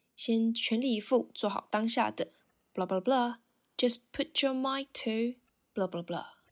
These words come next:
Before we move into the topic,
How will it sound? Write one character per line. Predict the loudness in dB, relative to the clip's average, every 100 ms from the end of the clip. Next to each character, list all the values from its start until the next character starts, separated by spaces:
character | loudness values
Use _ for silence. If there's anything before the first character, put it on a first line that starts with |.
| _
Before | -6 -6 -2 0 2 2
we | 0 0
move | 2 4 6
into | 6 4 4 2 2
the | 0 -4
topic, | -2 -2 -2 -8 -8 -10 -14 -18